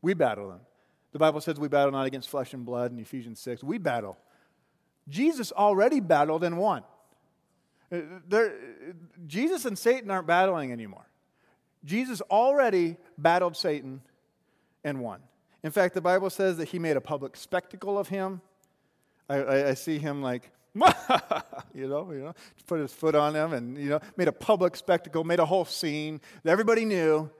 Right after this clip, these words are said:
that Jesus won. Made a public spectacle of him, disarmed him, and I love this, there's a verse that says, "and, and destroyed his works."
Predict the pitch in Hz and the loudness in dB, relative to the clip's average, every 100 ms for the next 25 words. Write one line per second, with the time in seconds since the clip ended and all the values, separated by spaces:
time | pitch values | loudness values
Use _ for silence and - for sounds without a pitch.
0 | _ - 143 151 175 190 160 123 113 131 | _ -6 -4 -2 0 -2 -2 -6 -6 -10
1 | - _ _ _ _ _ _ _ _ _ | -14 _ _ _ _ _ _ _ _ _
2 | _ _ 180 170 180 190 180 - 175 170 | _ _ -4 -4 -2 -2 -2 -2 -4 -4
3 | 170 170 160 165 160 - - 131 180 190 | -6 -2 -2 -4 -6 -8 -18 -2 0 0
4 | 190 185 196 196 190 190 160 147 151 165 | -2 -2 -4 -4 -4 -4 -4 -4 0 -2
5 | 147 170 - 151 143 139 147 151 147 160 | -2 -4 -4 -8 -8 -4 -6 -6 -8 -6
6 | 139 - - - 147 127 - _ _ 151 | -6 -8 -20 -6 -6 -6 -12 _ _ -6
7 | 143 131 139 - - 147 143 131 117 113 | -6 -6 -10 -10 -8 -4 -4 -4 -10 -10
8 | 117 - - - | -12 -14 -20 -20